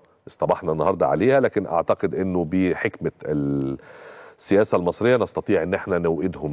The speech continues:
سريعا وما نبتديش نتحمل تبعاتهم السلبية.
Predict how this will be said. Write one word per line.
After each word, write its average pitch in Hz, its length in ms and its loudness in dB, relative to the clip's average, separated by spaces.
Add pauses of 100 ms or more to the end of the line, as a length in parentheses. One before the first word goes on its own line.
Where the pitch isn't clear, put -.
(120)
سريعا 98 560 2
وما 87 440 2
نبتديش - 680 -6
نتحمل 76 480 -2
تبعاتهم 73 460 0
السلبية. 58 500 -8